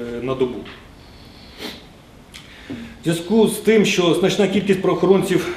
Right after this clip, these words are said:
блоку міліції і громадської безпеки, насамперед патрульної служби, виконує завдання в зоні ато,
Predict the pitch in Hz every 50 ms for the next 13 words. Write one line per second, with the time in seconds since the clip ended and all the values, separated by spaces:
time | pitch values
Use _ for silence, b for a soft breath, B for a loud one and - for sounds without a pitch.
0 | B B B B B B B B B - - - - 131 135 170 190 185 185 170
1 | 170 175 196 190 185 - 170 151 160 160 175 170 - - 160 147 143 151 147 -
2 | - 165 151 - 147 139 127 - 135 131 - 165 156 160 156 160 156 156 - 147
3 | - 156 156 147 143 131 123 - 135 131 123 120 117 117 113 - - B B B
4 | B B B B B - - - 196 190 185 175 160 135 - 165 147 151 175 170
5 | 175 175 165 143 139 160 165 165 165 165 165 - 208 220 214 208 - -